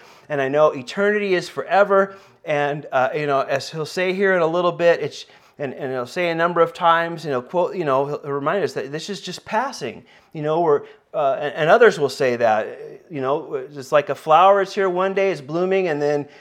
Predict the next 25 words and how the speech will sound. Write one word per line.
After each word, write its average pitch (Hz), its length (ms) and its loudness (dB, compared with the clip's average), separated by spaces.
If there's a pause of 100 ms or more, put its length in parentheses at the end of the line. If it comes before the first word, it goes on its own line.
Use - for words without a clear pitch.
(120)
you 151 80 -8
know, 151 100 0
winter 165 340 -2
rolls 170 320 6
around 165 280 2
like 156 180 2
it 156 80 -4
is 151 180 -6
now, 165 300 4
and, 156 200 -2
and 156 200 -6
that's 180 240 -4
it. 277 200 -4
It's 120 180 -10
just - 380 -14
all 123 180 0
the 147 60 0
flowers 165 440 4
that 139 120 -8
I've 139 200 4
planted 147 420 0
in 135 100 -2
the 127 80 -2
spring 151 420 -4
are, 127 220 0